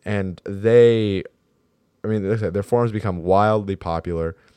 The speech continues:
It's practically like Nintendo's Insider forums. And actually, you wanna get there fast because what happens is, what, what happens is that you can, you can go there, and if you had a forum name on the Nintendo Insider message boards,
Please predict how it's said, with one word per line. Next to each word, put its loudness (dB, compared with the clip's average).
It's -8
practically -4
like -4
Nintendo's -4
Insider -8
forums. -10
And -8
actually, -8
you -6
wanna -4
get -4
there -2
fast -6
because -10
what -6
happens -4
is, -6
what, -2
what -2
happens -2
is -2
that -2
you -6
can, -8
you -8
can -10
go 2
there, -2
and -8
if -12
you -6
had 0
a -4
forum -6
name -8
on -10
the -12
Nintendo -10
Insider -6
message -12
boards, -10